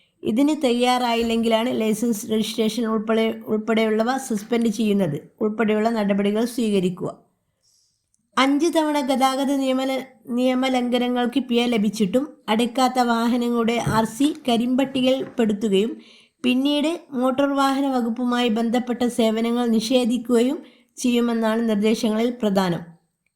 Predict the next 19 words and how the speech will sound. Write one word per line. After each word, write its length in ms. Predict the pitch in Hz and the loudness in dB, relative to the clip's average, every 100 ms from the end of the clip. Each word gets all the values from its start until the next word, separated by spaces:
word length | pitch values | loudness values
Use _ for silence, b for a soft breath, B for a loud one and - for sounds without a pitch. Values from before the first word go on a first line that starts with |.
| - | -4
നിയമലംഘനം 640 | 226 240 247 240 233 240 | -2 0 0 0 0 0
നടത്തുകയും 640 | 233 220 220 240 226 247 330 - _ _ | 0 0 -2 0 2 2 -2 -10 _ _
മൂന്ന് 280 | 226 247 277 | 0 2 2
മാസം 400 | 262 247 269 240 | 0 0 0 0
വരെ 220 | 240 240 | 2 0
പിഴ 260 | 233 233 233 | 0 2 2
അടയ്ക്കുകയും 540 | 233 247 247 240 240 | 2 -2 0 0 2
ചെയ്യാത്ത 500 | 240 226 220 226 226 | 0 0 2 0 0
ഡ്രൈവർമാരുടെ 880 | 233 226 226 240 262 240 226 220 226 | -2 0 0 2 0 0 0 0 0
ലൈസൻസ് 680 | 233 214 214 240 220 - 233 | 0 0 0 -2 -4 -4 -2
റദ്ദാക്കാനാണ് 760 | 214 214 254 240 214 208 220 | 0 2 2 2 -2 0 0
കരട് 360 | 226 220 214 220 | 0 0 0 0
നിർദ്ദേശത്തിൽ 600 | 220 202 214 220 240 233 226 | 0 0 0 0 -2 0 0
പറയുന്ന 300 | 208 208 220 | 0 0 -2
പ്രധാന 500 | 220 202 214 226 262 - - | -2 0 0 -2 -4 -10 -4
നടപടികളിലൊന്ന്. 760 | 208 202 202 202 208 196 165 160 - - _ _ _ _ _ _ _ _ _ | -2 0 0 2 0 0 -2 -4 -10 -20 _ _ _ _ _ _ _ _ _
ചുവപ്പ് 420 | 294 277 294 311 | 0 2 2 0
സിഗ്നൽ 500 | 330 311 254 277 277 | 0 0 0 0 0
ലംഘിക്കൽ, 580 | 262 254 247 240 254 254 | 0 0 -2 0 -2 -2